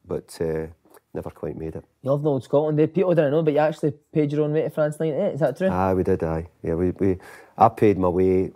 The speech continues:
Speaker 1: to ninety-eight. France ninety-eight, I went because I was, I was, by that time I was, a,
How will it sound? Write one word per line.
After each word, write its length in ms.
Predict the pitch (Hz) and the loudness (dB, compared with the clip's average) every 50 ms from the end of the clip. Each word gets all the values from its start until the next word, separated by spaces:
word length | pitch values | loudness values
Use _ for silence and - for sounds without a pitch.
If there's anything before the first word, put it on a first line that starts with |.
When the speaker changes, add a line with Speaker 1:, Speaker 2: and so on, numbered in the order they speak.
| _ _ _ _ _ _ _ _ _ _ _ _ - | _ _ _ _ _ _ _ _ _ _ _ _ -6
Speaker 1:
to 200 | - 104 95 95 | -4 -2 -2 0
ninety-eight. 760 | 98 107 127 135 135 - - 104 104 104 107 110 113 - _ _ - _ _ _ _ _ _ _ _ _ _ _ _ _ _ _ _ _ _ _ _ _ _ _ _ _ _ | 2 2 2 2 2 0 0 2 2 2 2 0 -2 -4 _ _ -20 _ _ _ _ _ _ _ _ _ _ _ _ _ _ _ _ _ _ _ _ _ _ _ _ _ _
France 340 | _ - 143 147 151 139 - | _ 2 2 2 2 2 2
ninety-eight, 400 | 147 139 143 - - 117 113 120 | 2 2 2 2 0 0 0 0
I 80 | - 107 | 0 0
went 280 | 95 113 113 113 107 | 0 0 0 0 -2
because 340 | 117 110 - - 117 113 104 | -6 -8 -4 -2 -2 0 0
I 40 | 120 | 0
was, 260 | 110 110 98 - - - - - - - - _ - | -2 -2 -4 -6 -12 -16 -18 -20 -20 -20 -10 _ -2
I 60 | 113 | -2
was, 100 | 110 92 | 0 0
by 80 | 123 | 0
that 180 | 123 139 135 - | 0 0 0 -2
time 240 | - - 117 110 104 | 0 0 0 2 2
I 80 | 101 | 0
was, 180 | 95 95 92 85 | 0 0 -2 -4
a, 80 | 90 | -6